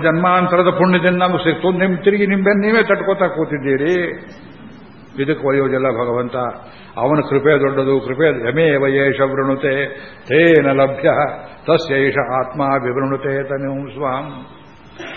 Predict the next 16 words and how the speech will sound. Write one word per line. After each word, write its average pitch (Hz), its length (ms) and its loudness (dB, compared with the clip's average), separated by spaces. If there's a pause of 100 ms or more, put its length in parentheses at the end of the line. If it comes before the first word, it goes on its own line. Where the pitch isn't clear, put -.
(360)
ಯಾರಿಗೆ 165 360 0
ಅವನು 160 180 0
ಒಲಿಬೇಕು 156 540 4
ಅಂತಾನೆ, 143 280 0
ಅವರಿಗೆ 143 420 0
ಹೃದಯವನ್ನೇ 151 600 2
ತೆರೆದು 147 460 0
ತೋರಿಸ್ಬಿಡ್ತಾನೆ. 127 680 -4
ಕಠೋಪನಿಷತ್ತಿನ 135 1040 -2
ಮಾತು, 165 400 -2 (960)
ಅರ್ಜುನ 156 340 2
ಕೇಳಿದ, 143 320 2
"ನೀನು 143 320 2
ವಿಶ್ವರೂಪ 147 480 4
ನೋಡಬೇಕು 135 520 2
ಅಂತ, 170 160 -2